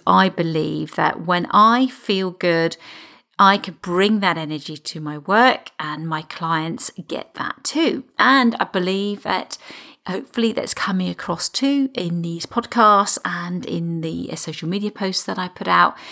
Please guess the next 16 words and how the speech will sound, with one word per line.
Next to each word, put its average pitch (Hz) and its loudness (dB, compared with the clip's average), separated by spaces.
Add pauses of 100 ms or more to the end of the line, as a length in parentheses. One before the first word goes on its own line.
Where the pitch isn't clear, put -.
(400)
But - 0 (120)
if 294 4 (140)
ever 320 4
you 269 6
have 233 2
any 220 0
ideas 190 0
about 170 -4
the - -16
things 196 -4
you 175 -4
want 170 -6
me - -10
to - -8
cover, 170 -6
please 294 -2